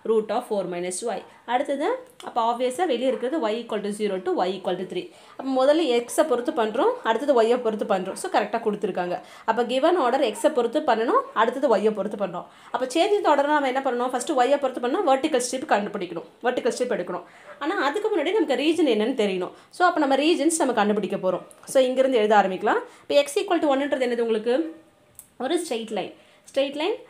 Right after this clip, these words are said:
parallel to y axis. இது நமக்கு தெரியும். ஓகேவா? அடுத்து பாருங்க. X equal to root of four minus y. எப்பவுமே இந்த ஸ்கொயர் ரூட் இருந்தா அதை வச்சு நமக்கு என்ன பண்றதுன்னு தெரியாது. So, அதை கேன்சல் பண்றோம்.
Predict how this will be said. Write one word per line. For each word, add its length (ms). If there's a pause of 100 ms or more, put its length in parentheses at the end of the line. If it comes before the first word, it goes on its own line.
(220)
parallel 460
to 80 (720)
y 40 (120)
axis. 240 (140)
இது 160
நமக்கு 260
தெரியும். 260 (380)
ஓகேவா? 320
அடுத்து 320
பாருங்க. 240 (500)
X 80 (160)
equal 260 (120)
to 80 (280)
root 220 (100)
of 100 (120)
four 260 (140)
minus 340 (160)
y. 60 (380)
எப்பவுமே 260
இந்த 160
ஸ்கொயர் 300
ரூட் 180
இருந்தா 220 (340)
அதை 120
வச்சு 220
நமக்கு 200
என்ன 160
பண்றதுன்னு 340
தெரியாது. 360 (340)
So, 100
அதை 160
கேன்சல் 360
பண்றோம். 320